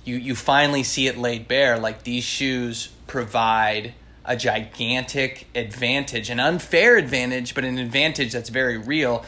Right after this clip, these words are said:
So I think we're, you know, we're not, we're gonna soon see no more Hoka, no more Adidas, no more Saucony, no more Asics. All these brands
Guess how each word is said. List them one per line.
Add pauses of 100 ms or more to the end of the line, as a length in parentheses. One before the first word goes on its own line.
(300)
So
I
think
we're,
you
know,
we're
not,
we're
gonna
soon
see
no
more
Hoka,
no
more
Adidas,
no
more
Saucony,
no
more
Asics. (440)
All
these
brands